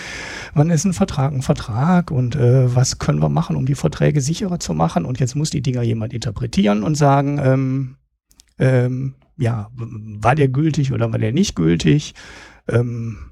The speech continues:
ja, und, äh, das finde ich schon ganz interessant, allein deswegen, weil da halt hundertfünfzig Millionen investiert wurden in diese dao. Und, äh,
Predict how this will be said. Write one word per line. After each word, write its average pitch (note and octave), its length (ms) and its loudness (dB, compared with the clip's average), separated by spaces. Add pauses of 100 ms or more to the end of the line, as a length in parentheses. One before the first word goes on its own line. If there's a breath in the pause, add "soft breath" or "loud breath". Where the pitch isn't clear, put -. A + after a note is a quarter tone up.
(120)
ja, B2 320 0
und, A#2 380 -4
äh, G#2+ 240 0 (280)
das - 380 0 (440 loud breath)
finde F3+ 180 2
ich F3 60 2
schon C#3+ 160 2
ganz C#3+ 240 2
interessant, C3+ 680 -2
allein A#2+ 320 0
deswegen, C3+ 460 2
weil A#2+ 100 2
da B2 120 2
halt A#2+ 160 0
hundertfünfzig C3+ 560 0
Millionen A#2+ 360 0
investiert A#2 540 -2
wurden A#2 380 -4 (340)
in A#2 140 2
diese A#2 320 2
dao. A2+ 560 -2 (880)
Und, C3 400 0
äh, C3 320 4